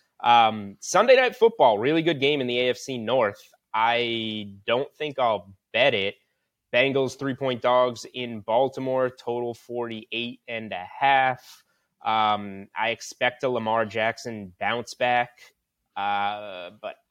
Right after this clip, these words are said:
I don't, I just, I don't know how to bet this game. I have some Baltimore to win the division and make the playoffs, so I'll just sit back and cheer for the Ravens probably. But are you gonna take a side here?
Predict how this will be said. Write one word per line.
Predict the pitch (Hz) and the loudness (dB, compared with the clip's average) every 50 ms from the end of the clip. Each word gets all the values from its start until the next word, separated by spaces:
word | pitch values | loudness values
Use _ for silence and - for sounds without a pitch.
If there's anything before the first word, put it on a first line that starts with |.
| _ _ - | _ _ -14
I | 85 95 127 135 143 151 151 147 139 | -12 -10 -8 -8 -8 -6 -6 -6 -4
don't, | 135 123 120 123 - | -4 -4 -6 -6 -8
I | 82 107 120 | -8 -8 -8
just, | 127 120 120 | -8 -8 -6
I | 123 110 117 | -4 -4 -2
don't | 120 127 127 123 | -2 -4 -4 -4
know | 117 117 | -2 -2
how | 113 110 | -2 -2
to | 110 | -2
bet | 101 101 107 113 - _ | -4 -4 -6 -6 -8 _
this | 120 113 107 - - | -14 -12 -12 -12 -14
game. | - _ - 107 117 107 92 90 92 | -16 _ -6 -6 -4 -4 -6 -8 -10
I | 98 101 | -10 -4
have | 98 120 120 120 110 | -2 -2 -2 -2 -4
some | - 120 110 | -8 -10 -6
Baltimore | 104 104 107 110 107 120 113 110 110 110 107 - _ _ _ _ _ | -4 -2 -2 -2 -4 -6 -6 -4 -4 -4 -6 -8 _ _ _ _ _
to | - 120 | -8 -8
win | 117 113 | -6 -4
the | 113 | -4
division | 104 104 98 110 110 101 117 113 110 | -6 -6 -6 -6 -6 -6 -6 -8 -8
and | 110 107 104 104 | -8 -10 -10 -8
make | 101 104 107 101 | -6 -6 -6 -6
the | - 101 | -10 -16
playoffs, | - - 110 107 110 110 110 110 - | -8 -6 -4 -2 -2 -2 -2 -4 -4
so | - - - 101 | -8 -10 -8 -6
I'll | 95 95 98 | -6 -6 -6
just | 101 92 104 101 - - | -8 -10 -14 -16 -16 -14
sit | - 120 113 _ | -16 -16 -12 _
back | 110 107 107 104 | -6 -6 -6 -6
and | 107 101 | -8 -14
cheer | 95 - 113 107 | -14 -10 -10 -10
for | 98 - | -10 -12
the | 101 92 | -14 -12
Ravens | 87 95 101 107 104 110 107 98 | -10 -8 -8 -8 -8 -8 -12 -14
probably. | - - 113 104 104 107 107 110 107 107 | -8 -6 -6 -6 -6 -6 -8 -8 -8 -8
But | 104 101 | -8 -10
are | 98 | -10
you | 98 101 | -8 -8
gonna | 104 101 101 | -8 -8 -8
take | - 110 101 | -8 -8 -10
a | - | -10
side | - - 107 104 110 110 | -10 -8 -6 -4 -4 -4
here? | 117 123 123 123 | -4 -4 -4 -4